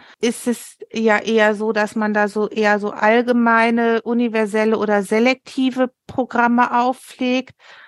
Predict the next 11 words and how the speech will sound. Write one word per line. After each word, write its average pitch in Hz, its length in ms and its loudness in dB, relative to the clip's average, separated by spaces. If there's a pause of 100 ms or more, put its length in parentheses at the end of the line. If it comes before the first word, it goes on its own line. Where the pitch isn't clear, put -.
(260)
Also 220 240 -2
bei 208 180 2
der 202 280 2
Psychose, 226 640 -2
da 220 160 2
haben 220 160 0
wir 214 80 2
ja 214 160 2
eher 208 340 0
einen 202 400 -4 (100)
indizierten 269 1160 0